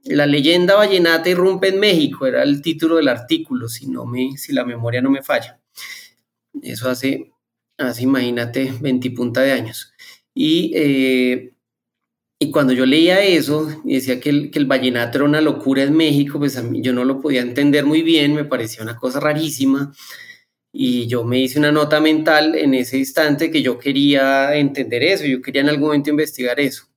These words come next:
Entonces lo dejé ahí en mis pendientes de vida, me gradué y luego, eh, rápidamente me fui a hacer la maestría a México,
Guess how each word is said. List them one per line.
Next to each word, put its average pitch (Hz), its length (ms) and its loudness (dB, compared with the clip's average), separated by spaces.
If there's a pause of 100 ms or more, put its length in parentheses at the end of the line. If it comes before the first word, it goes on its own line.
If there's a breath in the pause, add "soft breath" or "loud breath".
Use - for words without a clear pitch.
Entonces 139 240 -4
lo 165 60 2
dejé 143 160 2
ahí 135 160 2
en 143 80 4
mis 156 140 2
pendientes 147 500 2
de 185 100 2
vida, 190 380 0 (520 loud breath)
me 147 160 0
gradué 190 760 2 (100)
y 175 140 2
luego, 170 680 4
eh, 147 240 2
rápidamente 160 840 2
me 147 220 0
fui 135 140 0
a - 20 6
hacer 143 200 -2
la 151 100 2
maestría 156 580 0
a 170 60 2
México, 180 760 -2